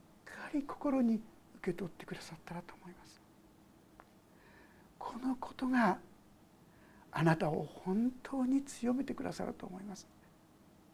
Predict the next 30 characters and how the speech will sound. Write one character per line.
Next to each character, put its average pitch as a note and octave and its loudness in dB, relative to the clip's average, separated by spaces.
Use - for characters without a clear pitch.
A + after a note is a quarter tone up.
イ A#3+ -4
エ - -4
ス - -8
様 C#4+ 8
が C4 8
こ - 8
ん G4 6
な G#4 -2
苦 E4+ 12
し C#4+ 8
み C4 12
を A#3 12
私 A3 8
の G#3+ 4
た G#3+ 6
め A3 8
に G3+ 10
負 A3+ 10
っ - 8
て - 2
く G#3+ 10
だ G3 12
さ C4+ 8
っ C#4 2
た、 D4+ 8
そ - 0
の G#3 8
こ G3 6
と G#3 8
が G3+ 10